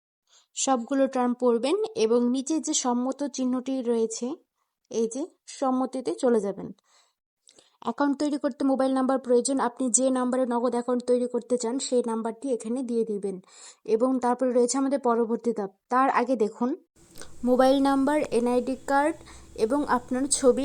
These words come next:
এখানে প্রয়োজন হবে। তো আমরা পরবর্তী ধাপে চলে যাই। এখানে মোবাইল অপারেটর, আপনি ঠিক যে অপারেটরটা ইউজ করেন সেই অপারেটরটা দিবেন। আমি বাংলা লিংক ইউজ করি, তাই আমি বাংলা লিংক ইউজ করছি।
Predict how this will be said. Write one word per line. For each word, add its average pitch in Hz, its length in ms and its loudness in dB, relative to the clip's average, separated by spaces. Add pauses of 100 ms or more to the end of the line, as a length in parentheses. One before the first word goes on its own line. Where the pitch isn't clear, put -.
(100)
এখানে 254 200 -2
প্রয়োজন 220 420 4
হবে। 214 340 -2 (840)
তো - 80 -2
আমরা 262 180 4
পরবর্তী 254 460 2
ধাপে 240 260 2
চলে 233 280 4
যাই। 247 160 0
এখানে 294 240 0
মোবাইল 269 320 4
অপারেটর, 233 420 4
আপনি 214 260 -2 (100)
ঠিক 269 120 -2 (100)
যে 254 180 0
অপারেটরটা 254 540 -2
ইউজ 233 300 0
করেন 196 280 0 (140)
সেই 277 140 0
অপারেটরটা 240 420 -2
দিবেন। 185 300 -4 (420)
আমি 233 200 2
বাংলা 240 280 6
লিংক 269 220 0
ইউজ 285 200 0 (120)
করি, 294 200 0
তাই 254 180 -2
আমি 233 100 0
বাংলা 226 240 0
লিংক 254 240 0
ইউজ 208 220 0
করছি। - 380 -4